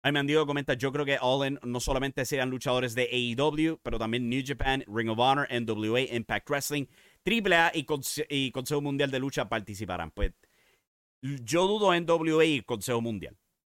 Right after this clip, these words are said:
Lo dudo esos dos, porque en verdad no, no han buscado asociación con A E W, no les parece interesar. New Japan, pues ya hablamos de Will Ospreay.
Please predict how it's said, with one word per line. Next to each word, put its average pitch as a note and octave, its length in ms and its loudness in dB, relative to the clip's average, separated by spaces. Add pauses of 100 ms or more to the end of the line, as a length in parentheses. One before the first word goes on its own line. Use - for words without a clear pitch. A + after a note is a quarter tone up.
(580)
Lo A#2 140 -2
dudo C3 240 0
esos A#2+ 240 -4
dos, D#2+ 120 -12
porque - 320 -2
en F#2+ 100 -4
verdad G2 260 -2
no, G#2 180 -4
no A2 360 -2
han B2 100 0
buscado C3 480 2
asociación B2 500 -4
con A#2+ 180 -4
A - 20 0
E A#2 160 2
W, D3 360 4
no A#2 120 -2
les A#2 120 -4
parece A2+ 300 -4
interesar. G#2 500 -8 (420)
New G#3+ 220 0
Japan, A3 400 0
pues C3+ 200 0
ya B2 140 2
hablamos B2 280 0
de A#2+ 80 -2
Will A2+ 160 0
Ospreay. - 460 -2